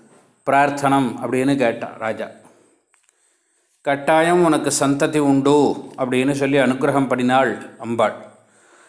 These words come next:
எனக்கு ஒரு பையன் வேணும்னு ராஜா கேட்கல, சந்ததி வேணும்னு கேட்டார் ராஜா. உனக்கு சந்ததி உண்டுன்னு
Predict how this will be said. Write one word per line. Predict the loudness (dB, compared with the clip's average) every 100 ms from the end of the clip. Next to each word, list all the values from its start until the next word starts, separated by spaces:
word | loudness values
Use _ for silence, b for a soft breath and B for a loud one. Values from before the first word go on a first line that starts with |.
| b
எனக்கு | -2 0 2
ஒரு | 0
பையன் | 2 0 2 4 4
வேணும்னு | 4 4 4 4 4
ராஜா | 4 4 2
கேட்கல, | 2 0 0 0 -2 -4 -12 -20 _ b b b -8 -2
சந்ததி | 0 0 0 2 4
வேணும்னு | 4 4 2 2 2
கேட்டார் | 2 0 0 0
ராஜா. | -2 -4 -6 -10 -16 -20 _ _ _ _ _ _ _ _ -4
உனக்கு | -2 0 0
சந்ததி | 2 2 2 2 2
உண்டுன்னு | 4 4 4 4 4